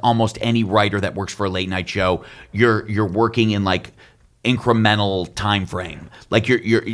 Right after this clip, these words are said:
like, first of all, you're only working there for six weeks, th-, then it's extended to a year. Like, did you ever feel the pressure, like, "Hey, listen, maybe the stuff that I'm writing's not working"?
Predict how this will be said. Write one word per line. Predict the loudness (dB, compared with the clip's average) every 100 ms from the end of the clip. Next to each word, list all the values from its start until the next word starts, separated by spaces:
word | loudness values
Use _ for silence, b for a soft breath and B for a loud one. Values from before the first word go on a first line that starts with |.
| -2
like, | -2 -2 -8 -16
first | -4 -2 0
of | 2
all, | 2
you're | 2 0
only | 0
working | 0 -2 0 -2
there | -2
for | -4
six | -6 -2
weeks, | 2 2 2
th-, | -2 0
then | 0 2 0 -2
it's | -2 -2 -4
extended | -6 -2 -2 0
to | 0
a |
year. | 0 2 2 2 B B -2
Like, | -2 -2
did | -4
you | 0
ever | 0
feel | 0 -2
the | -2
pressure, | -2 -4 -2
like, | 0 0 0 B B B
"Hey, | -4
listen, | 0 2 0 -4
maybe | -4 -2
the | -2
stuff | -2 -2 0
that | -2
I'm | 0
writing's | 2 4 2 0
not | -4
working"? | -2 -2 0 0 0 -2